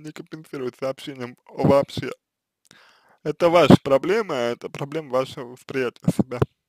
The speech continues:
А, вот вы пишете: "С другими родственниками не обща-, общаюсь мало, чтобы не узнали о моих проблемах". А почему? С чего такого-то будет? А, вторая проблема: страх за будущее из-за финансовых трудностей и плохого здоровья. А,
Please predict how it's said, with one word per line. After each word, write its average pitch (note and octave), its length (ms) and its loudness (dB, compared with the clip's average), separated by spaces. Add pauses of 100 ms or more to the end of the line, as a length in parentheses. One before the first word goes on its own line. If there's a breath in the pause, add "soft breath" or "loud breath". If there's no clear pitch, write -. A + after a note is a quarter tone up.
(1800)
А, E3 260 10
вот A3 180 2
вы F#3+ 80 -8
пишете: E3 320 -4
"С - 40 -14
другими G#3+ 300 -4
родственниками F3+ 480 -2
не F3+ 60 0
обща-, F3 460 0
общаюсь E3 380 -2
мало, F#3 280 2
чтобы D3 240 -12
не D3 80 -12
узнали D#3 340 -4
о - 20 -2
моих C3 240 -8
проблемах". C#3 420 -6
А B2 120 2
почему? B2+ 500 -14 (840)
С - 60 -20
чего C3+ 200 -6
такого-то A#2 460 -6
будет? A#2 280 -16 (1160 soft breath)
А, E3+ 340 8
вторая A#3 260 8
проблема: C#3 360 0
страх F#3+ 260 0
за F#3+ 100 4
будущее C#3+ 500 -6
из-за B2+ 120 -14
финансовых C3+ 500 -8
трудностей F#3 540 -8
и D3 40 -8
плохого B2+ 420 -4
здоровья. F#3+ 580 -4
А, C#3 680 -4